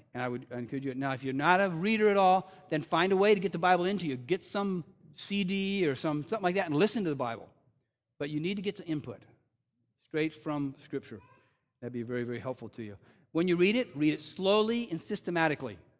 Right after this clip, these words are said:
It's not a race at how fast you can get through it, so you can mark off, "Oh, I got this whole book done."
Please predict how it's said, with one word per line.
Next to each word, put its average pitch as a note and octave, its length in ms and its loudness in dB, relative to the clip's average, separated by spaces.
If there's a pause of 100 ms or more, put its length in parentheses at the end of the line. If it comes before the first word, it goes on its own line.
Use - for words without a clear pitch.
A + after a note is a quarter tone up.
(580)
It's D3 140 -4
not G#3 180 4
a G#3+ 80 8
race G3+ 380 8
at E3 80 2
how F#3+ 100 6
fast G3 360 4
you G3+ 80 -2
can F#3+ 60 -2
get G3 120 0
through A3+ 220 2
it, - 200 -4
so E3+ 60 0
you E3+ 80 0
can E3+ 120 0
mark G3 260 8
off, A#3 200 8
"Oh, F#3+ 120 4
I D4+ 140 8
got B3+ 200 8
this B3+ 140 0
whole B3+ 140 4
book F#4 180 -2
done." F3+ 160 2